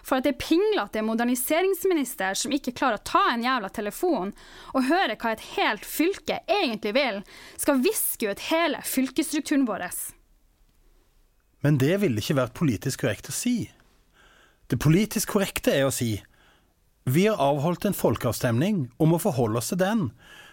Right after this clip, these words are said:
Speaker 2: og vi ser ikke noen egentlig fordeler med å slå sammen Finnmark med andre fylker.» Hadde du bare tatt en tur opp før prosessen,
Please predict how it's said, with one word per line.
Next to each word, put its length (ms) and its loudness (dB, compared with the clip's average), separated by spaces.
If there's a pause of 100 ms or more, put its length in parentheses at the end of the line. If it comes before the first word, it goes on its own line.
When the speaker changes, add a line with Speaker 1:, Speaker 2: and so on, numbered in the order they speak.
(360)
Speaker 2:
og 120 6
vi 80 0
ser 180 0
ikke 200 0
noen 120 0
egentlig 460 0
fordeler 480 2
med 100 2
å 60 -6
slå 180 2
sammen 320 0
Finnmark 540 0
med 160 2
andre 160 -2
fylker.» 400 -2 (1500)
Hadde 180 4
du 80 2
bare 240 2
tatt 320 0
en 80 4
tur 400 0
opp 240 0
før 320 2
prosessen, 600 -4